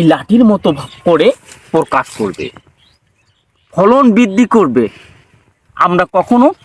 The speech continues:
এই গাছ বৃদ্ধির পিছনে ছুটবো না, গাছটা, গাছের গ্রোথ বৃদ্ধি করার পিছনে ছুটবো। ভিডিওটি দীর্ঘায়িত না করে আর বেশি কিছু বলতে চাইলাম না। আজকের ভিডিওটি এখানেই পরিসমাপ্ত ঘটাচ্ছি।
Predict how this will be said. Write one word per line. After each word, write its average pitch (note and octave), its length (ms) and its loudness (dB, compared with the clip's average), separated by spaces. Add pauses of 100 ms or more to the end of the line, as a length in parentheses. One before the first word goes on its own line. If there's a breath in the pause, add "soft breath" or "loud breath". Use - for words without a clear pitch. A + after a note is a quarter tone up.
(140)
এই A#3+ 140 2 (1080)
গাছ D#3+ 220 -4 (120)
বৃদ্ধির B3+ 320 0
পিছনে C4 220 0
ছুটবো G#3 200 0
না, F3 180 0
গাছটা, F3+ 220 -4 (380)
গাছের E3+ 340 -2 (120)
গ্রোথ F#3+ 240 2 (220)
বৃদ্ধি D3 360 -2
করার D#3+ 340 0
পিছনে C#3+ 260 -2
ছুটবো। G2 360 -4 (460)
ভিডিওটি F3 420 0 (460)
দীর্ঘায়িত D3+ 580 -2 (260)
না B2+ 140 0
করে D3+ 320 -2 (920)
আর D#3 240 -2
বেশি E3 360 -4
কিছু G3 220 -2
বলতে C3+ 320 -2
চাইলাম C3 280 0
না। D#3 80 0
আজকের D#3+ 340 -2 (100)
ভিডিওটি F#3+ 300 0 (100)
এখানেই G3+ 420 0
পরিসমাপ্ত A3+ 560 0
ঘটাচ্ছি। A#3 480 -2